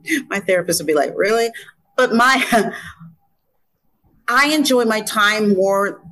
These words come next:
with my girls than with my therapist. I still use my therapist 'cause I still need tools.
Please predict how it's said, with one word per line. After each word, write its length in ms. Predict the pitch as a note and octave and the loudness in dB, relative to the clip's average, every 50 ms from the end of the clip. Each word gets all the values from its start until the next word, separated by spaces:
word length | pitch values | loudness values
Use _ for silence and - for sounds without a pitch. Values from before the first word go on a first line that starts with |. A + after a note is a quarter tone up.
| - _ _ | -20 _ _
with 300 | D#3+ F3 F#3+ - - - | -4 -2 -2 -2 -2 -2
my 160 | F3+ E3 D#3+ | -4 -2 -4
girls 600 | C#3+ - E3 E3 E3 E3+ E3+ F3 F#3+ G3 F#3+ - - - | -4 -4 -2 0 0 2 0 0 0 -2 -4 -6 -4 -4
than 180 | F3+ E3+ E3 E3 | -4 -2 0 0
with 180 | D#3+ D#3 D3 - | 0 -2 -2 -2
my 180 | D3 C#3+ C#3+ D3 - - | -2 -2 -2 -4 -6 -4
therapist. 840 | D3 C#3+ C3+ B2 B2 B2 - B2 A#2 - - - - - - - - _ _ _ _ _ _ _ _ _ _ _ _ _ _ _ _ _ _ - | -2 -2 0 -2 -4 -6 -8 -16 -14 -10 -8 -8 -8 -8 -10 -12 -12 _ _ _ _ _ _ _ _ _ _ _ _ _ _ _ _ _ _ -4
I 140 | F3 E3+ E3 | -2 -2 -2
still 240 | E3 - F#3+ F3 D#3 | -2 -2 -2 -2 0
use 320 | D3 D#3+ A3 C#4+ - C4+ | 0 0 0 0 2 2
my 140 | G3 C#3+ D3 | 0 0 0
therapist 420 | D3 - C#3+ C#3 C#3 C#3 C3+ - - | -2 -2 -2 0 0 -2 -4 -2 -4
'cause 100 | D3 D3+ | -2 -2
I 120 | C#3+ C#3+ | -2 -2
still 260 | D3 - - D#3+ C#3+ | -4 -2 -2 0 2
need 280 | D3 D3 C#3+ C#3+ - - | 4 4 2 2 0 -4
tools. 640 | - - D3 A2 F2 - - - - - - - | -2 -2 0 0 0 -4 -6 -6 -8 -8 -8 -8